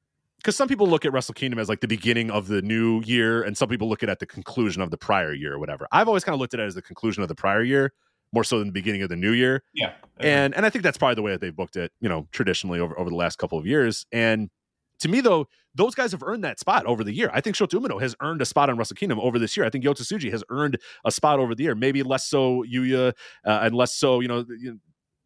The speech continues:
Speaker 1: you, you can, you know, there's, there's less, you know, Oiwa obviously probably has <laughs> not earned a spot or whatever. But, well, like, for Shota and, and, and, and Tsuji, it's like, those guys have earned a spot. I think Yuya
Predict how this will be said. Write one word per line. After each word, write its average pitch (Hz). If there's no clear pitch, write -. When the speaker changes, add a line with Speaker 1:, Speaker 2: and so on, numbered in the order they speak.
Speaker 1:
you, 151
you 208
can, 220
you 220
know, 208
there's, 220
there's 226
less, 262
you 165
know, 127
Oiwa 147
obviously 127
probably 135
has 135
<laughs> -
not 135
earned 143
a 143
spot 135
or 135
whatever. 131
But, 190
well, 180
like, 165
for 165
Shota 180
and, 135
and, 123
and, 113
and 113
Tsuji, 202
it's -
like, 110
those 247
guys 123
have 95
earned 107
a 80
spot. 170
I 143
think 247
Yuya 269